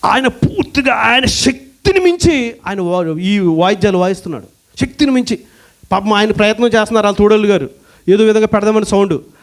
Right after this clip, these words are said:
ఆయన సెట్ అవ్వకపోయినా సరే ఈయన సెట్ చేస్తున్నాడు ఇక్కడ నుండి. "నువ్వు ఎంత తక్కువ పెట్టినా సరే నేను గట్టి కొడతాను" అంటున్నాడు ఈయన. అంటే నేను ఎందుకు గురించి చెప్తున్నానంటే, ప్రియమైన దేవుని వారలారా, దేవునిలో ఉన్న ఆనందం ఇంకెక్కడా లేదు. హల్లెలూయా,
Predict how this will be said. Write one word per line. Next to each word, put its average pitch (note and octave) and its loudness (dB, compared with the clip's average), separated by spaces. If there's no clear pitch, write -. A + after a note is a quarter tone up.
ఆయన F3 -6
సెట్ - -2
అవ్వకపోయినా C#4 2
సరే C4 0
ఈయన C#4 2
సెట్ B3 2
చేస్తున్నాడు B3+ 2
ఇక్కడ A#3+ -2
నుండి. E3 -4
"నువ్వు G3 2
ఎంత G3 -4
తక్కువ A#3+ 0
పెట్టినా B3+ 2
సరే C4 0
నేను C4 2
గట్టి G#3+ 0
కొడతాను" A3 0
అంటున్నాడు F#3 -2
ఈయన. B2+ -4
అంటే E4 2
నేను C#4 4
ఎందుకు F4 2
గురించి D#4+ -2
చెప్తున్నానంటే, F#3+ -2
ప్రియమైన F3 -4
దేవుని D3 -4
వారలారా, B2 -6
దేవునిలో F3 2
ఉన్న D#3+ -2
ఆనందం D#3+ -4
ఇంకెక్కడా D3 -2
లేదు. G#2+ -2
హల్లెలూయా, D#3 2